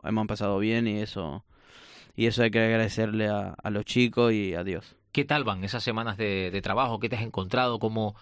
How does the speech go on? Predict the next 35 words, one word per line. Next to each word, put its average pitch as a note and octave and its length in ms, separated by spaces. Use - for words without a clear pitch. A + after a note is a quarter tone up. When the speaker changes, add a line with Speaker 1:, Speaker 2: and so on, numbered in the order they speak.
Speaker 2:
cómo A2 240
ves G#2 140
el F#2+ 140
club? B2+ 400
Speaker 1:
Mira, G#3+ 200
yo F#3+ 140
el G3+ 100
club B3 180
lo F#3+ 80
veo, C3+ 420
lo A#2+ 140
veo B2+ 160
bien, D#3+ 460
lo G#2+ 180
veo A2+ 180
gente, A2+ 960
gente A2+ 240
de A2+ 140
bien, C3+ 500
gente G#2 300
que, G#2 540
que G#2 140
me G#2 180
ha, G2 460
que G2 100
me G2+ 160
ha G2+ 440
recibido G#2+ 720
de, F#2 360
de G2+ 140
diez, C3 360
y E2+ 340
la F#2+ 140
verdad A2 360
que, G#2+ 420